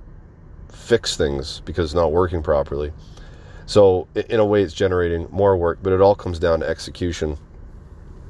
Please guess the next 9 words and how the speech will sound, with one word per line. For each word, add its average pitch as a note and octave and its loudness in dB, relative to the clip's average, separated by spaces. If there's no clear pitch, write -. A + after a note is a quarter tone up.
If, - 2
if F2+ 2
that, A#2 4
if F#2+ -6
that A2 0
accountant F2 -2
that's F#2 -2
mechanically F#2+ 4
inclined E2+ 2